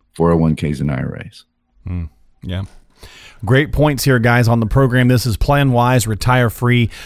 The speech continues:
Speaker 2: We're talking about the tax train that is a-coming, and you don't wanna be one of those people to kinda reference back to Jude's, uh, analogy earlier that say, "Why, oh, why didn't I take the blue pill?" like the Matrix movie. You wanna make sure that you're planning ahead,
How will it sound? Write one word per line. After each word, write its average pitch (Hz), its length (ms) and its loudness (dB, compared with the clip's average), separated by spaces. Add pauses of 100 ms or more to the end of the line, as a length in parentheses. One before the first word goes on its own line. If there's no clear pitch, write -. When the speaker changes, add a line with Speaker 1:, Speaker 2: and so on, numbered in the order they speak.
(100)
Speaker 2:
We're 113 80 0
talking 170 320 2
about 147 180 0
the 120 60 -8
tax 143 420 -2
train 135 380 0
that 117 180 0
is 120 220 0
a-coming, 147 480 -2 (320)
and 110 220 2
you 113 40 2
don't 151 140 2
wanna 165 180 2
be 143 120 2
one 135 160 2
of 120 60 0
those 117 160 2
people 113 280 0
to 104 140 -4
kinda 107 200 0
reference 104 320 -2
back 104 280 -2
to 95 80 -4
Jude's, 98 400 -2
uh, 98 180 -2
analogy 104 480 0
earlier 104 380 0
that 101 160 -4
say, 104 200 -4
"Why, 123 300 0
oh, 127 120 2
why 120 360 0
didn't 107 220 -2
I 104 100 -2
take 92 240 -4
the 87 80 -8
blue 120 240 2
pill?" 98 340 2 (400)
like 92 300 -2
the 98 60 -2
Matrix 95 420 -2
movie. 98 240 2
You 98 120 0
wanna 101 180 2
make 98 240 -2
sure 104 200 -4
that 98 180 -4
you're 98 80 -2
planning 131 460 0
ahead, 117 500 0